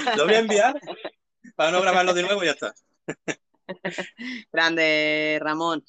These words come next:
Speaker 2: Y sí, muy buena pregunta. Antes, eh, Jota ha sacado una de las versiones que podrían ser. No sé si Pink nos va a decir a continuación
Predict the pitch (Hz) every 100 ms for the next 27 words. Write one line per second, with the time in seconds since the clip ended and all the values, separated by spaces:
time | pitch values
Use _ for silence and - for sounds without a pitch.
0 | - - - 269 311 208 247 247 202 277
1 | 277 175 180 208 196 170 170 165 151 175
2 | 180 180 156 151 180 160 156 156 156 180
3 | 156 147 143 - 147 135 185 180 151 -
4 | 147 139 147 170 143 - 180 208 _ -
5 | - - - 190 208 196 190 165 175 165
6 | 160 160 160 156 - 165 151 147 151 147
7 | 139 160 160 151 139